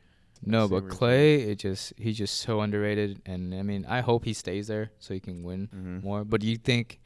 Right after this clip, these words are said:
Speaker 1: Well, here, here's a hypothetical question:
Speaker 2: Mm-hmm.
Speaker 1: If Klay keeps dominating, right, and Steph keeps dominating,
Speaker 2: Mm-hmm.
Speaker 1: do you think it's more likely that K D will leave?
Speaker 2: K D?
Speaker 1: Yeah.
Speaker 2: Let's say they win, right?
Speaker 1: Uh-huh.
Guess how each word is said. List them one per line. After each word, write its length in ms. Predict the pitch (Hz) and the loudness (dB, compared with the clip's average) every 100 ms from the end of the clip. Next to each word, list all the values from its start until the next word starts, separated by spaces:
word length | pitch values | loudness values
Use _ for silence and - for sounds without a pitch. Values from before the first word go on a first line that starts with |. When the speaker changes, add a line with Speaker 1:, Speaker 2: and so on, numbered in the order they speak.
| - | -6
Speaker 1:
Well, 100 | 107 | 0
here, 180 | 131 127 | 2 2
here's 260 | 117 127 117 | 2 2 4
a 320 | 104 92 80 - | 2 2 -2 -6
hypothetical 520 | 107 - 104 101 98 98 | -4 -4 -2 -4 -4 -8
question: 500 | 95 92 - 85 - - | -6 -8 -8 -10 -10 -8
Speaker 2:
Mm-hmm. 200 | 95 90 | -6 -6
Speaker 1:
If 60 | |
Klay 720 | - - 120 120 120 120 110 | -6 2 6 6 6 4 2
keeps 240 | - 120 107 | -2 -2 0
dominating, 640 | 107 101 104 98 92 87 85 | 2 2 2 -2 -4 -4 -6
right, 240 | 85 87 | -6 -6
and 100 | 95 | -8
Steph 220 | - 98 | -4 -4
keeps 180 | - 101 | -4 -8
dominating, 540 | - 82 92 95 101 | -8 -6 -6 -6 -8
Speaker 2:
Mm-hmm. 280 | 113 98 90 92 - - | -10 -10 -12 -14 -16 -4
Speaker 1:
do 60 | 98 | -2
you 40 | |
think 140 | 104 104 | 0 -2
it's 120 | 110 | 0
more 120 | 104 | 0
likely 400 | 90 95 - 104 | 0 -2 -2 -4
that 140 | 90 | -4
K 100 | - | -6
D 140 | 90 95 | -6 -4
will 100 | 95 | -4
leave? 280 | 98 107 - - | -4 -6 -8 -4
Speaker 2:
K 160 | 101 | 0
D? 240 | 98 107 147 _ _ | 2 0 -2 _ _
Speaker 1:
Yeah. 200 | 92 73 - - _ _ _ _ _ _ | -10 -8 -10 -16 _ _ _ _ _ _
Speaker 2:
Let's 160 | 107 107 | -6 2
say 140 | 127 | 4
they 120 | 110 98 | 6 6
win, 380 | 92 92 85 - _ - | 4 2 -2 -10 _ -6
right? 240 | 92 92 - | 0 0 -2
Speaker 1:
Uh-huh. 280 | 92 104 98 | -8 -6 -6